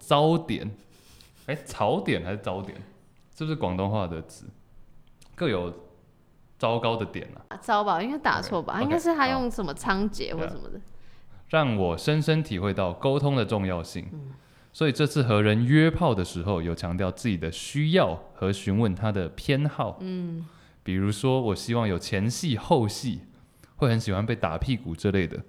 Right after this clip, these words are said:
Speaker 2: 嗯。
Speaker 1: 当时两人都沟通的挺好，所以也蛮期待的。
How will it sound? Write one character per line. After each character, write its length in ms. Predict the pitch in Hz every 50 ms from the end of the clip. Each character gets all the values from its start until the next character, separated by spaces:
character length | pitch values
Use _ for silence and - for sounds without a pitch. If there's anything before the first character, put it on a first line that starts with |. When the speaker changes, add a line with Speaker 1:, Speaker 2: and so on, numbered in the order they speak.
| -
Speaker 2:
嗯。 380 | - 202 196 196 196 185 185 170 -
Speaker 1:
当 120 | - 175 185
时 140 | 190 - 135
两 260 | 117 107 90 87 92
人 160 | 90 87 92 101
都 120 | 113 113
沟 200 | 110 113 117 113
通 160 | 113 120 120
的 80 | 110 95
挺 200 | - - 82 90
好， 220 | 101 107 - -
所 160 | - - 107 101
以 80 | 104
也 60 | 95
蛮 200 | 87 82 78 82
期 200 | 87 - - 85
待 180 | 82 - 101 85
的。 100 | 76 -